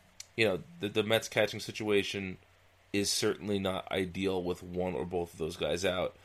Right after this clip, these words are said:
They do have Jose Lobaton in the minor leagues, and, uh, he is not on the forty-man, but if,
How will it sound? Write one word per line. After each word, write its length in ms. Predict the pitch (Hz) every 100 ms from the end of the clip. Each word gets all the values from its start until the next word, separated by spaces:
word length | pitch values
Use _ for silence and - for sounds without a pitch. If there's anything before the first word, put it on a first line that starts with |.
| - - -
They 100 | 95
do 240 | 90 113
have 380 | 107 104 101 87
Jose 360 | - 110 101 95
Lobaton 680 | 104 101 104 117 113 113 110 -
in 260 | 98 98 90
the 160 | 95
minor 320 | 92 90 90
leagues, 500 | 80 85 107 117 - - _ _
and, 400 | 95 95 90 87
uh, 360 | 90 87 82 87 - - _ _ _ _ -
he 180 | 117
is 80 | 107
not 160 | 104 80
on 80 | 104
the 80 |
forty-man, 540 | - 123 113 123 147 139
but 140 | 110
if, 340 | 90 98 -